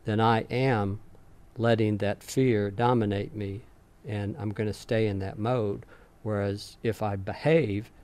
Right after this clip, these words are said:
I'm not gonna, it's not gonna go away. I'm not gonna feel totally great all of a sudden, but every day it's like a little brick that you're putting in the wall,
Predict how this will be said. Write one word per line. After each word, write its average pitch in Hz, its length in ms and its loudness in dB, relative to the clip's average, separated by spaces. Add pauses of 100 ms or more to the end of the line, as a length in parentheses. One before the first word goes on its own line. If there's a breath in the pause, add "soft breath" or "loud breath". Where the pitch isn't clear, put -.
(280 soft breath)
I'm 113 140 -2
not 143 160 2
gonna, 110 200 -2 (120)
it's - 160 -6
not 165 140 -2
gonna 117 140 0
go 110 140 2
away. 113 420 2
I'm 120 140 0
not 123 180 2
gonna 107 180 0
feel 123 640 2 (460)
totally 110 600 2 (160)
great 127 360 4
all 110 220 2
of 101 100 -4
a 104 60 -4
sudden, 135 480 -2 (420 loud breath)
but 107 140 -6
every 123 300 2
day 113 460 4
it's 107 200 -4
like 107 220 -2
a 113 40 -4
little 110 280 0
brick 117 440 0
that - 160 -4
you're 104 100 -6
putting 110 380 0
in 104 120 0
the 101 60 -2
wall, 107 520 0